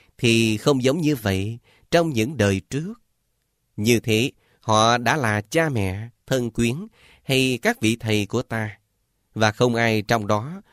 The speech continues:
không từng là mẹ của ta. Trong ý nghĩa đó, họ từng hữu ích và tốt lành tới mức không thể đo lường được, và vì thế là không đúng đắn khi trả đũa loại phiền não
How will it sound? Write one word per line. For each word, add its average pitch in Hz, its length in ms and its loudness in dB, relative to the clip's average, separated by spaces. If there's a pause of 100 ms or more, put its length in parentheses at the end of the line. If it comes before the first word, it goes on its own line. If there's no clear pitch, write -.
(100)
không 185 260 -2
từng 113 260 0
là 110 120 0
mẹ 104 320 0
của 117 180 -4
ta. 104 320 -6 (1000)
Trong 123 300 2
ý 185 220 0
nghĩa 104 240 2
đó, 123 340 -2 (280)
họ 120 280 4
từng 113 300 0
hữu 104 220 0
ích 226 180 -4 (360)
và 107 320 0
tốt 208 300 -2
lành 98 360 -2
tới 135 280 -2
mức 214 220 -4 (320)
không 190 260 -4
thể 123 160 -2
đo 156 320 2
lường 110 420 2
được, 104 280 0 (400)
và 110 180 2
vì 107 200 2
thế 139 340 -4 (280)
là 113 280 2
không 135 260 0
đúng 135 200 0
đắn 147 380 -4
khi 175 240 0
trả 131 240 -2
đũa 120 360 -2
loại 117 320 0
phiền 113 260 0
não 107 360 -4